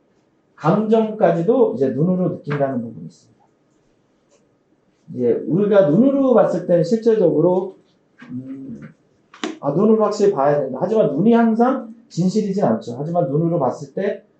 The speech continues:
어떤 상황이나 건물이나 사람이나, 아, 불편함과, 아, 저 사람은 자유로움,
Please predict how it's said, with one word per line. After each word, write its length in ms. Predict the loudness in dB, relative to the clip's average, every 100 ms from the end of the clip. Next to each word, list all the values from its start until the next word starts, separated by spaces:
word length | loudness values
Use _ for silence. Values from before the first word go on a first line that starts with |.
| _ _ _
어떤 300 | -12 0 2
상황이나 600 | 4 4 4 4 4 2 2
건물이나 500 | 0 0 0 -2 -2
사람이나, 720 | 0 2 2 2 2 0 -10 _
아, 140 | -8 -2
불편함과, 880 | -2 2 2 4 4 2 0 -4 -16
아, 80 | -10
저 140 | -4
사람은 400 | 0 2 2 0
자유로움, 600 | -2 -4 -2 -2 -2 -2